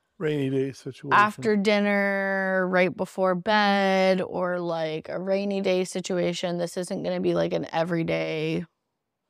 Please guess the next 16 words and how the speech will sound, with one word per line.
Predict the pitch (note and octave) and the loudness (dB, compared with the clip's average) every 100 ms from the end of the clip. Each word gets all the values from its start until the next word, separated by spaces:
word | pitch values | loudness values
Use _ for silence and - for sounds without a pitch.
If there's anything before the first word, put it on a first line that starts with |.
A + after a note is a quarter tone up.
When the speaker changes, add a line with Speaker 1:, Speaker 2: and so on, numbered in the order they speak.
| _ - | _ -20
Speaker 1:
Occurrence. | G#2 - F2+ E2+ _ _ - | -20 -18 -20 -20 _ _ -4
Speaker 2:
whatever." | F3+ D3 G2 - _ _ - | 0 0 -2 -6 _ _ -2
And | A#3+ - | 0 2
it | G3 | 0
wasn't, | F#3 F3 E3 F3 G3 A3 B3 - - _ _ - | 0 0 0 2 2 2 0 -4 -20 _ _ -6
but | F#3+ G#3 | 2 2
there | G#3 G3+ | 2 0
was | F#3+ F#3 | 2 2
a | F#3 | 0
couple | - F3 F3 | -2 0 2
days | F3 E3 | 2 2
that | E3+ | -2
we | D3+ | -2
watched | D#3+ D#3 D#3 - - _ _ _ _ | 0 2 0 -6 -20 _ _ _ _
more | F#3 F#3 F3+ F3+ F3+ | -10 -6 0 2 4
than | F3 D#3+ | 2 0